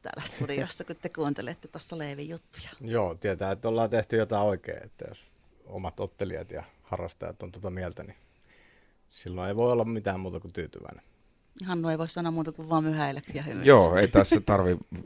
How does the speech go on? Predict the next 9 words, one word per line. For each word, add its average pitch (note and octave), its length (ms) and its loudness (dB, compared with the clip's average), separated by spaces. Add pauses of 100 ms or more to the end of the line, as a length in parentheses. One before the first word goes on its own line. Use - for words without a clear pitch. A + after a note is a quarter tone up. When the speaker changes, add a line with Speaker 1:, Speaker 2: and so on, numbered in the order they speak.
(140)
Speaker 3:
Ville F#2+ 220 6
ja F2+ 180 2
Leevin F#2+ 340 6
puheisiin F#2 540 4
lisätä F#2 340 4
mitään, F2+ 480 2
että - 260 -4 (220)
jossain F2 460 0
on F2+ 200 -2